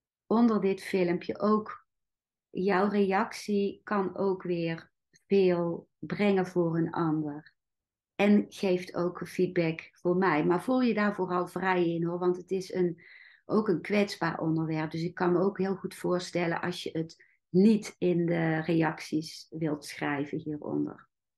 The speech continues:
Ik wens jou heel veel goeds in de relatie met je ouders. Iets wat van levensbelang is of van geluksbelang,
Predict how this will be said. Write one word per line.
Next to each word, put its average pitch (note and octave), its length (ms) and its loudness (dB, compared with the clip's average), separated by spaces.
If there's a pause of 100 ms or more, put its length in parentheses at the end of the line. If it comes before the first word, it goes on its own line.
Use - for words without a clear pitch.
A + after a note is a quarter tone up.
(1080)
Ik G#3+ 180 2
wens A#3 400 4
jou G3+ 600 2 (560)
heel C#4 440 6
veel G#3+ 280 2
goeds - 680 -2 (140)
in G#3+ 260 4
de F#3 320 0 (260)
relatie F3+ 1300 4 (440)
met F3+ 460 0
je E3+ 320 -4 (160)
ouders. D#3 840 -4 (720)
Iets G#3+ 300 -2
wat F3+ 320 -4
van D#3+ 500 0 (720)
levensbelang D#3+ 1080 -2
is D#3+ 200 -8
of F3+ 280 -6
van E3+ 380 -4
geluksbelang, D#3+ 1000 -2